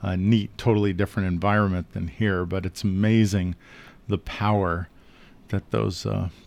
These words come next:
pilots control and how meticulously accurate they can be, highly trained. Uh, everyone should be very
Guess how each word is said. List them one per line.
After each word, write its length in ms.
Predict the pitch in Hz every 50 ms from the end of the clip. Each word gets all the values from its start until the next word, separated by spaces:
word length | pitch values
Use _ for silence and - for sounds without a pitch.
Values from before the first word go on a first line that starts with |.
| - -
pilots 540 | - - 110 107 104 98 95 92 - - -
control 760 | - - 98 95 92 - - - 107 95 90 90 92 - - -
and 200 | 104 95 90 90
how 460 | 82 92 107 104 98 92 92 92 85 82 92
meticulously 920 | 101 98 92 - - - 120 113 - - 107 104 92 - - 107 101 - - -
accurate 480 | 90 90 90 - - 95 90 87 - -
they 160 | 101 98 92
can 280 | - - - 92 95
be, 280 | 82 80 90 92 90 87
highly 480 | 85 - - 104 113 113 110 104 95 85
trained. 680 | - - - - 98 92 90 90 87 87 85 85 82 - - - - - - - - - - - - - - - - - 98
Uh, 240 | 90 90 87 87 98
everyone 360 | 98 98 95 95 92 90 90 90
should 180 | - - 95
be 100 | 92 92
very 320 | 87 85 87 87 87 87